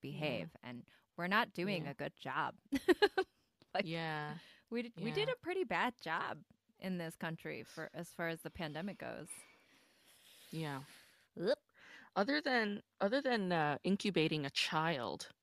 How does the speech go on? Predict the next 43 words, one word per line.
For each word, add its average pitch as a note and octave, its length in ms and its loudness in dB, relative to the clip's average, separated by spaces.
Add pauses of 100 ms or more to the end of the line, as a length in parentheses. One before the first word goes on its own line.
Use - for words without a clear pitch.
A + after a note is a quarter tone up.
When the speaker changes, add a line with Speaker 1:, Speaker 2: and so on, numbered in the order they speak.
(260)
Speaker 1:
and, C3+ 480 0
uh, A#2 320 4
Speaker 2:
Mm-hmm. G3+ 180 -6 (400)
Speaker 1:
watching D#3+ 460 4
Korean C#3 480 -4
dramas, C3+ 800 -2 (480)
like, D#3+ 340 6 (200)
what E3 340 4
were A3+ 200 4
some F3+ 280 2
of E3 180 2
the, C#3+ 460 -2
uh, C3+ 260 0 (180)
things E3 460 0
that C#3+ 200 2
you D3+ 100 -4
were D3 120 0
working D3 440 -2
on B2+ 140 0
for - 220 -6
your C3 240 -2
own C3 280 -2
self, C#3+ 760 -2 (140)
like, A#2+ 300 -6
during C3 220 -4
the B2 80 -4
pandemic? C3 440 -6
'Cause F#3+ 140 2
it A#3 80 6
was, C4+ 120 0
like, F#3+ 200 4
a E3+ 60 2
period E3 360 -2
of C#3+ 100 -6
lockdown, C3 680 -2
right? B2 320 -2
It B2+ 40 -6
was C#3+ 140 -8
a - 120 -20
period D3+ 220 -2
of, C#3 180 2
Speaker 2:
Yeah. - 0 -
Speaker 1:
like, B2+ 360 -2